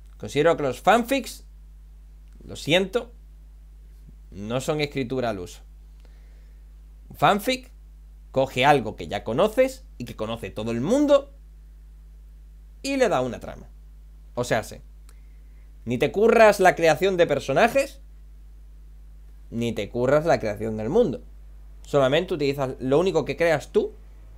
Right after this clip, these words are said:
es la trama. Y es una trama que es una trama que tiene que ser diferente a la trama de la propia historia, incluso si no, no es un fanfic. Al fin y al cabo estás usando los personajes que todo el mundo conoce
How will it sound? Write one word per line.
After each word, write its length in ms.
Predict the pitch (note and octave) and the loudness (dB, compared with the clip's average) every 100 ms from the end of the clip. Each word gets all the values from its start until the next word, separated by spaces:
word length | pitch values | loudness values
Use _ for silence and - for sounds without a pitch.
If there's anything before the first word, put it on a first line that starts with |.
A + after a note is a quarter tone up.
| - - - | -20 -16 -4
es 160 | D#3+ | -2
la 160 | D3+ D#3 | 0 0
trama. 300 | A3+ C#3+ - - - - - | 0 0 -4 -16 -20 -20 -12
Y 140 | B2+ | -4
es 100 | D#3+ | 0
una 180 | G3+ G3 | 2 2
trama 340 | A3 A#3 A#3+ A3+ | 4 4 2 0
que 100 | E3+ | -2
es 140 | - | -2
una 260 | E3+ D#3+ D#3 | -2 -2 0
trama 260 | G3 G#3+ | 0 0
que 100 | D3 | -2
tiene 180 | D3 D#3 | -2 -4
que 80 | D#3 | -2
ser 220 | D3+ B2 | -2 -2
diferente 600 | A#2+ C3 E3 G#3+ B3 - - - - - | -4 0 0 0 -2 -4 -14 -20 -12 -2
a 100 | C3 | 2
la 160 | A2+ | 2
trama 380 | B2+ D3+ F#3+ - - - - | 2 2 2 -4 -14 -20 -12
de 200 | F#2 G2+ | -10 -10
la 240 | - G2+ | -10 -10
propia 680 | G#2 G#2 A2+ G#2+ G2+ G2 G2+ | -8 -6 -4 -2 -2 -2 -4
historia, 520 | A2 - G3+ F3 G#3 | -6 0 2 2 2
incluso 260 | G#3 G#2 G2+ | -2 -8 -12
si 120 | - | -14
no, 140 | F#2 G#2 | -10 -8
no 80 | A#2 | -6
es 60 | |
un 120 | C3 | -2
fanfic. 380 | A2+ G3+ G#3+ - - - - | 2 2 0 -8 -16 -20 -14
Al 0 | |
fin 80 | F#2+ | -12
y 40 | |
al 60 | F#2+ | -8
cabo 200 | G#2 B2+ | -6 -4
estás 200 | A2 G2+ | -6 -6
usando 280 | A2 B2 | -6 -6
los 100 | A2 | -6
personajes 500 | - G2+ G2+ A#2 A2+ | -10 -12 -8 -8 -10
que 120 | - F#2 | -14 -10
todo 140 | A2 | -6
el 60 | A#2 | -6
mundo 200 | A#2+ B2+ | -6 -4
conoce 400 | D#3 F3+ A3+ | -2 -2 -6